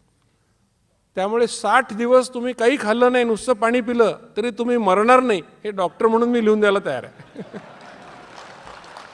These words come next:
त्यामुळे काही चक्कर बिक्कर काही येत नाही, पाणी भरपूर प्या.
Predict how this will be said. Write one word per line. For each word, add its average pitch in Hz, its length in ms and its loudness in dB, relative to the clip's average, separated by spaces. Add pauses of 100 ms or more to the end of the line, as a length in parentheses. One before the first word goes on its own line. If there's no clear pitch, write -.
(1900)
त्यामुळे 240 320 4
काही 254 180 6
चक्कर 233 400 2
बिक्कर 254 300 4
काही 247 180 4
येत 233 160 10
नाही, 160 220 -6
पाणी 196 400 -2
भरपूर 214 320 2
प्या. 170 260 -4